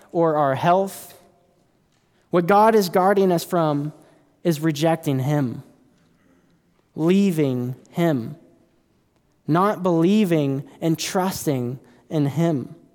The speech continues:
This is the worst thing that could happen to us. God is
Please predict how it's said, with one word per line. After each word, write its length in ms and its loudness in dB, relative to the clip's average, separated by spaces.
This 420 2
is 240 2
the 120 2
worst 480 0
thing 300 4
that 140 -2
could 120 -2
happen 420 0
to 180 -4
us. 440 -12
God 240 4
is 160 2